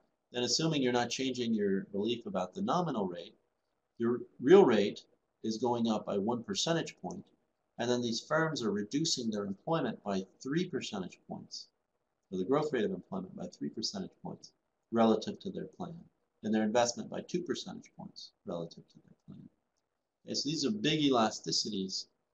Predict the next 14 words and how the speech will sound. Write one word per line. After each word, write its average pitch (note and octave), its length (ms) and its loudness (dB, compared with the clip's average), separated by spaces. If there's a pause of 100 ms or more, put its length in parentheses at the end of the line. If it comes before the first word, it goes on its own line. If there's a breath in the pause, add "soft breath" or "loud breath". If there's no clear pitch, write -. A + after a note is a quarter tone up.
(400)
uh, G2 220 -10
relative G2+ 500 -4
to G2+ 140 -6
the F#2+ 80 -2
inflation A2+ 480 -4
expectations - 920 -10 (500)
when G#2 240 -2
you, F#2 340 0 (240)
uh, F2 180 -10
induce G#2+ 400 2
these F#2+ 180 -6
expectations - 760 -10
to - 140 -18
change. - 400 -18